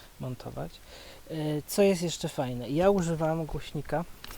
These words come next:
e, bezprzewodowego, e, bluetoothowego. No, głośnik jak to głośnik. Jeżeli są zestresowane na przykład, czy zmęczone, raczej zmarudzone, bo zestresowane to one są niekoniecznie. Marudzą, są takie ble,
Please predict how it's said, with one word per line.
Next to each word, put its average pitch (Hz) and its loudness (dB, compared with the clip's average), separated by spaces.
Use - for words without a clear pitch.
e, 131 -2
bezprzewodowego, 127 -4
e, 123 -2
bluetoothowego. 120 -6
No, 302 -4
głośnik 185 -2
jak 127 -10
to - -12
głośnik. - -14
Jeżeli 190 4
są 185 2
zestresowane 160 0
na 160 2
przykład, 160 -2
czy 156 -6
zmęczone, 165 2
raczej 156 -2
zmarudzone, 156 6
bo 156 -4
zestresowane 151 -6
to 143 -8
one 143 -6
są - -12
niekoniecznie. 147 -10
Marudzą, 165 4
są 143 -6
takie 139 -6
ble, 117 -2